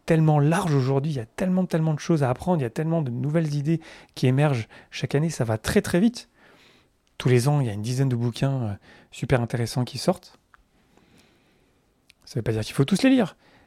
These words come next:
mais être au courant de ce qui se passe,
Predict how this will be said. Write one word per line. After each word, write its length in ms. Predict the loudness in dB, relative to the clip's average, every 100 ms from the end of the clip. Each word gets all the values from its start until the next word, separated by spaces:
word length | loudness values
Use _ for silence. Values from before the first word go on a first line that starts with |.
| _ _ 0
mais 80 |
être 180 | 0 2
au 60 | 0
courant 520 | 4 4 6 4 2 _ _ -6
de 80 | -6
ce 80 | -6
qui 120 | -8
se 60 |
passe, 480 | 4 4 4 0 -16